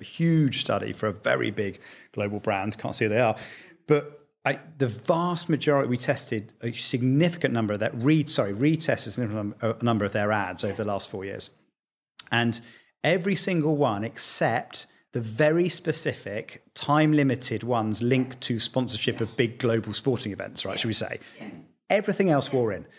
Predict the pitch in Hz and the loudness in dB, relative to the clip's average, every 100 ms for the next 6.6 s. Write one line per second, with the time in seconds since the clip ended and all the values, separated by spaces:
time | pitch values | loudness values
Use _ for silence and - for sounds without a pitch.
0 | _ _ - 143 147 208 240 180 139 139 | _ _ 0 2 4 4 4 4 2 2
1 | - 123 110 104 107 - - - 185 190 | -2 -2 -2 -4 -8 -10 -6 0 2 4
2 | 185 160 123 - - - - - 156 165 | 4 4 2 0 -6 -4 -4 2 4 4
3 | 160 131 131 - 156 175 170 160 139 110 | 4 2 0 0 0 2 2 4 4 2
4 | 98 101 - 156 147 131 - 131 123 120 | -4 -8 -4 0 2 2 0 -2 -2 -2
5 | 117 120 110 113 - - - _ - 117 | 0 0 0 -2 -4 -12 -20 _ -4 -2
6 | 123 - 131 120 92 104 | -2 2 2 2 0 -6